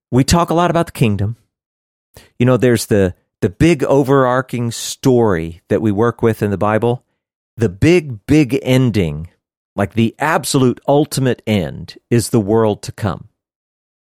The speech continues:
But we talk a lot about the kingdom because that's the real goal of the scriptures. And there's a, a weird little thing.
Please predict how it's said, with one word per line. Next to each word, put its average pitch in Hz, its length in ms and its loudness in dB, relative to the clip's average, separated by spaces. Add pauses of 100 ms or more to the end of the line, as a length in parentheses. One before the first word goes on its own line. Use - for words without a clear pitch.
(400)
But 107 80 -2
we 131 160 2
talk 143 240 -2
a 110 100 -2
lot 107 180 0
about 92 240 -4
the - 60 -14
kingdom 104 500 -4
because 95 260 -8
that's 123 280 -2
the 110 100 -4
real 107 260 0
goal 110 540 0
of 85 120 -4
the 92 60 -6
scriptures. - 800 -8 (960)
And 117 220 0
there's 113 240 0
a, 98 280 0
a 101 60 -4
weird 151 380 0
little 160 180 0
thing. 127 420 -2